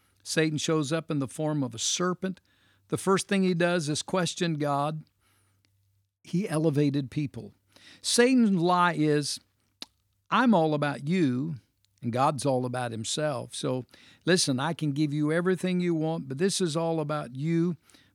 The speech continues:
but God's all about himself. So if you'll follow me, I'll take care of you." You go a few chapters further in the book of Genesis to the Tower of Babel. And they said, "Let us build a tower that reaches to the heavens so that we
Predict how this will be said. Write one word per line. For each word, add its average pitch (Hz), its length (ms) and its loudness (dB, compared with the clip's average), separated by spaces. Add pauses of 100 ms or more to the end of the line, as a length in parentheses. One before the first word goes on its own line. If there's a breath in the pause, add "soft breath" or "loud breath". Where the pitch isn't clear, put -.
but 123 160 -6
God's 143 320 2
all 139 220 2
about 135 240 -2
himself. 131 500 -4
So 123 260 -6 (240 loud breath)
if - 80 -8
you'll 151 120 4
follow 160 400 2
me, 165 340 2
I'll 135 200 -6
take 147 260 -4
care 160 280 -2
of 123 160 -6
you." 123 220 -10 (580 soft breath)
You 196 120 2
go 254 200 8
a 240 60 2
few 214 240 2
chapters 190 560 2
further 190 420 2
in 160 120 2
the 143 80 2
book 147 320 -2
of 127 80 -2
Genesis 147 640 0
to 180 160 0
the 160 160 -2
Tower 202 440 0
of 180 120 0
Babel. 160 400 -6 (960 soft breath)
And 175 120 6
they 214 140 8
said, 202 320 4
"Let 240 180 2
us 247 180 2
build 185 260 6
a 175 80 2
tower 160 440 2
that 139 220 -4
reaches 170 460 -2
to 151 160 -2
the 143 160 -6
heavens 139 420 -2
so 156 220 -2
that 147 180 -6
we 214 540 2